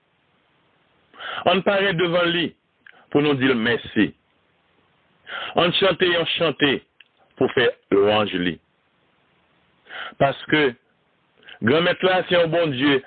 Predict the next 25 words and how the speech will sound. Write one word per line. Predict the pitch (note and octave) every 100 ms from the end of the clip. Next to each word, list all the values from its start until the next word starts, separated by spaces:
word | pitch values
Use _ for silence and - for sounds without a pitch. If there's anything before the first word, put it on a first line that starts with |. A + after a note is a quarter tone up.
| -
ki | C#3 B2
gen | B2 B2
pouvwa. | G#2 G2 B2 E2+ _ _ _ _ _ _ _ _ _ _ _ _ - -
Se | F3
yon | F#3 E3
gwo | D#3 E3+ D#3+
wa | C#3+ F2+ _ _ _ _ -
sou | - D#3+
tout | E3 D3 -
lòt | C3 C3
Bondye | C3 A#2 G2 A#2 A2
yo. | F#2 - _ _ _ _ _ _ _ _ _ _ _ - - -
Se | G3
li | G3
menm | G3 G#3 D#3+ F#2+ _ _ -
ki | F#3 -
kenbe | F#3+ D#3 E3+ D#3
fondasyon | E3 D3+ D3 - - C#3 C3 - -
tè | C#3+ C3 B2
a | A2+ _ _ _ -
nan | A2+ A2 A2+
men. | A2+ E2 C2+ _ _ _ _ _ _ _ _ _ - - -
Se | G3 -
pou | G3
li, | F3+ F#3